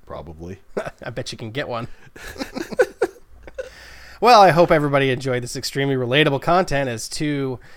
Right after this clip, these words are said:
Speaker 2: privileged gentlemen complained
Speaker 1: Oh,
Speaker 2: about
Speaker 1: come
Speaker 2: their
Speaker 1: on.
Speaker 2: access to entertainment media. <laughs>
Speaker 1: Listen, everybody who listens to this s-, is dealing with a whole hand of streaming crap.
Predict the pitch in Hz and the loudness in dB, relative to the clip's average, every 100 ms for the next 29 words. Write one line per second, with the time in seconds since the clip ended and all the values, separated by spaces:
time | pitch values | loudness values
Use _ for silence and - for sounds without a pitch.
0 | - - - _ _ _ - - 233 190 | -20 -20 -20 _ _ _ -4 4 4 4
1 | 139 117 127 123 131 160 131 117 320 226 | 0 -2 -2 -2 -2 -2 -2 4 8 8
2 | 185 180 143 135 127 123 - 180 - - | 8 6 8 6 8 6 4 2 4 6
3 | 185 147 - 180 208 190 220 226 220 294 | 4 4 0 2 4 8 6 6 2 2
4 | 185 135 - 339 392 - 185 170 240 277 | 2 2 2 4 4 6 6 6 4 4
5 | 226 220 220 175 156 160 151 135 143 131 | 4 4 6 6 6 2 -2 -2 0 0
6 | 127 - - - - 147 143 131 123 123 | 0 -4 -12 -12 -16 -6 -4 -4 -4 2
7 | 170 151 131 123 - 104 110 - 147 143 | 4 4 2 0 -2 -8 -8 -2 0 2
8 | 135 131 - - - - - 98 135 123 | 0 -4 -12 -20 -20 -18 -14 -8 -4 -4
9 | 120 104 92 - - _ _ - - - | -4 -4 -6 -12 -20 _ _ -20 -20 -20
10 | _ _ _ _ - - - 123 101 87 | _ _ _ _ -18 -14 -8 -6 -8 -12
11 | 80 _ _ - - 85 80 - | -20 _ _ -18 -14 -12 -12 -16